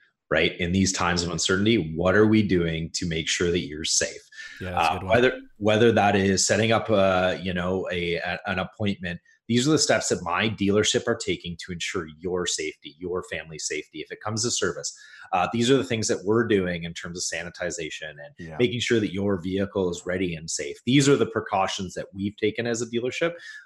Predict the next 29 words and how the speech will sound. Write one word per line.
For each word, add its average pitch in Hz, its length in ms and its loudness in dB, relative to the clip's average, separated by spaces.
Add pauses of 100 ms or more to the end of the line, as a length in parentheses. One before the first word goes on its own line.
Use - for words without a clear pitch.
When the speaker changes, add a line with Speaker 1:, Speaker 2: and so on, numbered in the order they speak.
(100)
Speaker 1:
uh, 87 240 0
to 113 140 -2
ensure 101 500 2 (160)
that 87 160 -8 (120)
you 95 140 -8
guys 80 300 -8
are 73 40 -16
safe. - 440 -10
And 78 120 -12 (400)
I 98 60 -2
think 120 340 -4
that, 95 220 -2 (160)
you 104 140 -4
know, 90 260 -6
really 110 280 2
focusing 107 460 -4
on 90 140 -4
those 104 200 -2
two 98 140 -10
things, 110 460 -4
empathy 98 460 -6
and 90 100 -8
the - 80 -12
<coughs> - 460 -10
safety 151 500 -4
portion, 85 400 -10 (340)
um, 85 360 -8 (320)
that, 110 320 2 (320)
hey, 92 640 -2